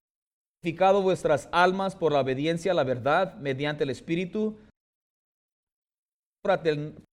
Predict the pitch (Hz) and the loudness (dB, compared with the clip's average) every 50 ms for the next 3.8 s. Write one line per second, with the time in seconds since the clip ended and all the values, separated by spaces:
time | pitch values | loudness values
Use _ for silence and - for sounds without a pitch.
0 | _ _ _ _ _ _ _ _ _ _ _ _ - 170 156 156 165 170 165 170 | _ _ _ _ _ _ _ _ _ _ _ _ -12 -8 -4 0 0 0 -2 -2
1 | 180 175 160 - - 185 185 185 170 165 139 123 117 120 - - _ _ _ _ | -6 -6 -6 -8 -8 -6 -4 -2 0 0 0 0 -2 -6 -14 -20 _ _ _ _
2 | _ _ _ _ _ _ _ _ _ _ _ _ _ _ _ _ - 175 170 175 | _ _ _ _ _ _ _ _ _ _ _ _ _ _ _ _ -4 -4 -2 0
3 | 180 180 180 170 147 147 151 160 165 160 170 170 170 175 165 165 | -2 0 2 2 4 4 4 4 2 2 -2 -4 -4 -4 -4 -8